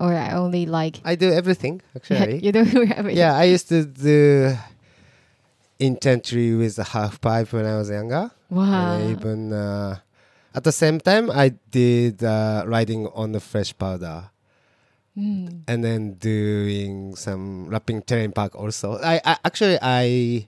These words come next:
Speaker 1: You did.
Speaker 2: wanted to be, like, all-round snowboarder.
Speaker 1: Wow,
Speaker 2: That's
Speaker 1: like,
Speaker 2: why
Speaker 1: good at everything.
Speaker 2: Yeah, yeah, I actually, so I'm not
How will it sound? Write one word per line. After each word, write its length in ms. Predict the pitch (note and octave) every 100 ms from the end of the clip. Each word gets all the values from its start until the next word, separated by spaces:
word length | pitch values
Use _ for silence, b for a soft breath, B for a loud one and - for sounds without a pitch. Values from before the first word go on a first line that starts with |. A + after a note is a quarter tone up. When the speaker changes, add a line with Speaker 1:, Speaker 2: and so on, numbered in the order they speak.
| _
Speaker 1:
You 140 | F#3 F#3+
did. 200 | F#3 B2
Speaker 2:
wanted 460 | D3+ F3 D3+ - -
to 160 | B2
be, 240 | A2 A2+ G#2
like, 240 | A2 - -
all-round 840 | - B2+ A#2+ A#2+ A#2 A2+ A2 A2 G#2+
snowboarder. 800 | F#2+ G#2 G2+ F#2 G#2 A#2+ E3+ G#3+ _ -
Speaker 1:
Wow, 420 | F#3+ F#3+ F#3+ F3
Speaker 2:
That's 60 | F3+
Speaker 1:
like, 160 | F#3 D#3
Speaker 2:
why 120 | D3
Speaker 1:
good 180 | G#3 G#3
at 140 | F#3+ -
everything. 500 | G3 G3 G3 D#3+ -
Speaker 2:
Yeah, 220 | F3 B3+
yeah, 160 | B3+ B3
I 220 | G3 G3+ -
actually, 720 | - G3 - G#3 F#3+ F3+ F3 D#3+
so 460 | - D3+ C#3 C3 - b b b b b b b b b _ _
I'm 560 | C3+ C3+ C#3 C#3 C3+ C#3
not 200 | D3+